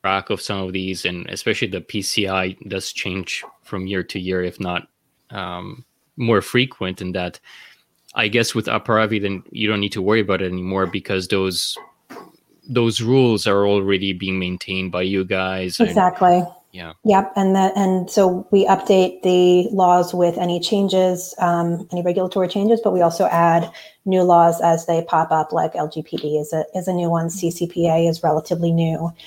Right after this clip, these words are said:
Speaker 2: And now they have, um, C P R A, which is the, um, newest, uh, California law,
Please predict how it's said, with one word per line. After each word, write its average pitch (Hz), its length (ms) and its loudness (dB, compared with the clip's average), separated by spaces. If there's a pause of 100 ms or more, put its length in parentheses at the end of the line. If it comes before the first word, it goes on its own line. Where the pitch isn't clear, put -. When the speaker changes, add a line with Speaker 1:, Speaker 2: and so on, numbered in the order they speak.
(240)
Speaker 2:
And 185 140 2
now 175 220 6
they 165 180 4
have, 165 400 2
um, 165 260 0
C 170 260 -6
P 175 260 2
R 165 160 6
A, 156 200 2
which 160 240 -2
is 160 220 -2
the, 160 380 -2 (720)
um, 170 500 0 (260)
newest, 175 760 2 (920)
uh, 165 160 2
California 170 880 2
law, 160 520 4